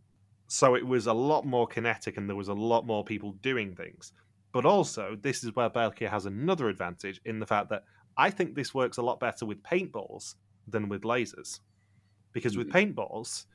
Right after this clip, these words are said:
Speaker 1: I mean, obviously, if there were paintballs, Rianne would have been even more battered and bruised than she was.
Speaker 2: <laughs>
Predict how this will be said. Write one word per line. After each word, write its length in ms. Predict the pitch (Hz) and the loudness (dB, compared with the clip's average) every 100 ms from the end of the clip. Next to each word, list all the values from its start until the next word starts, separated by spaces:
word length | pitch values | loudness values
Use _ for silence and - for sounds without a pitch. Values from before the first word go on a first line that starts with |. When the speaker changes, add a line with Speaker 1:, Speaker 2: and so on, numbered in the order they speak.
| - | -2
Speaker 1:
I 60 | |
mean, 180 | 135 127 - - | 2 2 0 6
obviously, 640 | 156 143 127 - 117 110 - _ - | 6 8 2 2 2 2 -6 _ 4
if 260 | 151 135 - | 6 6 2
there 80 | 123 | 0
were 120 | 117 | 6
paintballs, 500 | 147 139 110 104 92 | 6 6 4 0 0
Rianne 420 | 113 110 110 110 | 0 4 4 2
would 180 | 104 117 | 0 0
have 120 | 113 95 | 0 0
been 180 | 101 | -2
even 260 | 98 101 104 | 0 -2 -4
more 180 | 104 101 | -2 -2
battered 300 | 95 - 101 | -2 -4 -8
and 100 | 98 | -6
bruised 280 | 98 92 - | -8 -8 -10
than 100 | 92 | -10
she 180 | 92 90 | -12 -8
was. 440 | 147 180 - - - _ _ _ _ | -6 -6 -8 -14 -16 _ _ _ _
Speaker 2:
<laughs> 60 | - | 6